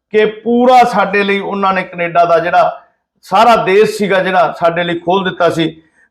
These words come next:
ਪਰ ਹੁਣ ਹਾਲਾਤ ਜਦੋਂ ਟਰੂਡੋ ਚਲੇ ਜਾਣਗੇ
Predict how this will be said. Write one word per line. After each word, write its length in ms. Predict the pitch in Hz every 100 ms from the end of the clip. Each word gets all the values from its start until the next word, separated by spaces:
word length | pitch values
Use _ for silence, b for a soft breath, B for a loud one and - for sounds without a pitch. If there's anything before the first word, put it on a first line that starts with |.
| b
ਪਰ 200 | 208 220
ਹੁਣ 320 | 151 185 226 220 - - _ _ _ -
ਹਾਲਾਤ 680 | 160 160 165 202 214 214 170
ਜਦੋਂ 200 | 196 196
ਟਰੂਡੋ 640 | 190 190 202 208 - - -
ਚਲੇ 240 | 196 202
ਜਾਣਗੇ 580 | 196 190 208 175 - -